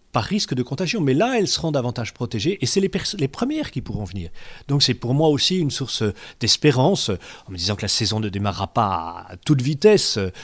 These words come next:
dès le mois d'avril, mais que au fur et à mesure, au cours de l'été, je suis sûr que les pèlerinages reviendront de plus en plus nombreux. Il y a un certain nombre de nouveautés, hein, que, que nous avons été amenés, euh, à, à mettre en œuvre, euh, que ce soit, euh, dans, dans l'accueil des pèlerins individuels qui étaient noyés au sein des pèlerinages, mais qui continueront à venir parce que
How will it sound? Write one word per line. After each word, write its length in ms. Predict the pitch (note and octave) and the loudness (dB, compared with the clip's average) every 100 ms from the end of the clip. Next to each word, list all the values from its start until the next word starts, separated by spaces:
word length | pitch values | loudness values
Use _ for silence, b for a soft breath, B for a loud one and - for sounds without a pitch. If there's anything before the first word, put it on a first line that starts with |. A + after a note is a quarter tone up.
| B - | B -12
dès 220 | G2 G#2 | -4 -2
le 60 | |
mois 120 | A#2+ D3+ | 2 2
d'avril, 380 | G3 A3 B3+ | 2 2 2
mais 80 | E3 | 2
que 180 | D3 C#3+ B B B | 4 2 B B B
au 120 | E3+ C#3+ - | -4 -4 -6
fur 300 | - - G3+ | -14 0 4
et 20 | |
à 40 | G3 | 6
mesure, 300 | F3+ E3 A3 | 4 2 2
au 80 | F3+ | 2
cours 160 | G3+ | 2
de 100 | F#3 | 4
l'été, 260 | E3+ D#3+ A3 | 4 2 0
je 100 | F#3 | 0
suis 180 | - D3+ | -4 -4
sûr 220 | - F#3 | -2 0
que 100 | D#3+ | 2
les 280 | C#3+ D3+ C3+ | 2 2 -2
pèlerinages 500 | C#3+ B2+ C3 C#3+ - | 0 0 0 -2 -2
reviendront 380 | A#2 A2+ G#2 | -4 -4 -4
de 40 | A2+ | -6
plus 160 | - | -6
en 60 | A2+ | -8
plus 140 | F#2+ | -6
nombreux. 340 | G#2 F#2+ D#2 D2+ _ _ _ - | -4 -4 -6 -12 _ _ _ -4
Il 100 | A#2 | 4
y 80 | |
a 40 | D#3 | 6
un 40 | |
certain 260 | - D3 E3 | 6 2 4
nombre 240 | E3+ D3+ | 6 6
de 160 | D3 D3+ | 6 4
nouveautés, 680 | A#2+ D3 D3 - F#3 A#3+ B2+ | 6 6 6 6 6 6 4
hein, 200 | C#3 C#3+ | 2 0
que, 340 | - A#2 A2+ | 0 0 0
que 140 | - | -2
nous 220 | A2 A2 G#2+ | -4 0 -2
avons 160 | G#2 | -2
été 180 | G#2 G#2+ | -4 -2
amenés, 440 | F#2 G2 G#2 G2+ | -2 0 0 0
euh, 220 | F2+ E2+ E2 B B B | -2 -4 -8 B B B
à, 220 | - A2+ F#2+ | -16 -6 -2
à 40 | |
mettre 300 | G2+ G2+ - | 0 0 2
en 100 | B2+ | 6
œuvre, 380 | C#3 C#3 E3 A#2+ | 8 8 8 4
euh, 140 | G2 F#2 B B B | 0 0 B B B
que 80 | B2+ | 0
ce 140 | - | 2
soit, 500 | A#2+ - A2+ A2+ A2+ | 2 2 4 4 4
euh, 200 | G2 F#2+ | 2 -2
dans, 280 | F2+ F#2+ G2 | -2 -4 -6
dans 380 | G#2 G2 F#2 F2+ | -6 -4 -4 -4
l'accueil 560 | F#2 G#2+ - C3 B2+ A#2 | 0 0 4 4 6 2
des 100 | G2+ | -2
pèlerins 320 | G#2+ G2 B2+ | -4 -2 0
individuels 500 | C3 C#3+ D#3 F3 E3+ | 2 2 4 4 4
qui 120 | A#2+ | -2
étaient 160 | A#2 A#2+ | -2 0
noyés 520 | C3 C#3+ C3+ D#3 D#3+ | 4 6 8 10 10
au 80 | C3 | 8
sein 200 | - B2+ | 4 2
des 100 | B2+ | 2
pèlerinages, 640 | C#3 B2 C3 C3+ C#3 A2+ | 0 2 2 2 2 0
mais 80 | A2 | -2
qui 160 | B2 | -2
continueront 500 | C#3+ C#3+ D#3 D3+ D3+ | 0 2 4 2 2
à 60 | D3+ | 2
venir 360 | D3+ D#3+ E3 | 4 4 4
parce 180 | - - | 0 -4
que 120 | - | -2